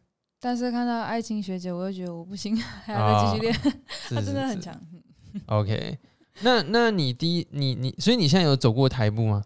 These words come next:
Speaker 2: 就是比如说在比较多人面前。
Speaker 1: 呃，就是有一次我们的惩罚，那是我那时候二十几个人，就是我们那个班的惩罚，是我目前走过最多的。
Speaker 2: 是。
Speaker 1: 对。
Speaker 2: 那，那会紧张吗？
Speaker 1: 超级紧张。
Speaker 2: 超级紧张。
Speaker 1: 对，然后在平常练习的小细节全部都忘记。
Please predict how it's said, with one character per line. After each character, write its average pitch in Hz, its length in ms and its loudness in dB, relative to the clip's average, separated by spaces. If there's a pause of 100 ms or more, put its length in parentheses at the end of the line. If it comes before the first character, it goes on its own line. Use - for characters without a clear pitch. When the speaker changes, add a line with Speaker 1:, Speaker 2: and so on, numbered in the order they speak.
(120)
Speaker 2:
就 123 140 4
是 113 280 4 (120)
比 117 120 -2
如 107 60 0
说 117 140 4
在 123 160 4
比 113 100 -4
较 113 80 4
多 123 200 4
人 107 60 4
面 113 240 2
前。 - 240 -6 (600)
Speaker 1:
呃， 240 500 0
就 294 160 -8
是 294 140 -6
有 208 120 2
一 - 20 0
次 247 160 -2
我 214 40 0
们 175 140 -6
的 170 80 -4
惩 156 280 -10
罚， 170 400 -6
那 214 120 -4
是 220 180 -6
我 180 460 -8 (200)
那 233 120 -8
时 220 120 -8
候 208 240 -4 (120)
二 - 160 -6
十 185 140 -8
几 - 140 -16
个 - 120 -16
人， 60 240 -18 (160)
就 208 140 -14
是 214 80 -4
我 196 80 -4
们 170 100 -10
那 185 160 -6
个 180 100 -10
班 165 160 -10
的 160 120 -10
惩 143 240 -16
罚， 131 300 -12 (220)
是 226 120 -8
我 190 80 -4
目 180 180 -10
前 160 220 -12
走 127 140 -14
过 156 160 -12
最 - 180 -16
多 - 220 -20
的。 - 100 -20 (260)
Speaker 2:
是。 107 400 2 (160)
Speaker 1:
对。 - 120 -10
Speaker 2:
那， 165 160 2
那 165 160 4
会 156 100 6
紧 113 220 -4
张 110 180 2
吗？ 107 160 0 (140)
Speaker 1:
超 226 200 -4
级 208 140 -2
紧 185 180 -6
张。 175 240 -6
Speaker 2:
超 131 200 4
级 117 120 2
紧 104 160 -2
张。 101 280 -2
Speaker 1:
对， 202 140 -2
然 196 120 -2
后 233 100 0
在 262 160 -2
平 208 220 -4
常 202 180 -2
练 233 200 0
习 190 120 -4
的 185 120 -2
小 180 180 -2
细 220 160 -4
节 202 100 -2
全 185 380 -4
部 233 140 0
都 208 120 2
忘 202 220 -2
记。 190 240 -10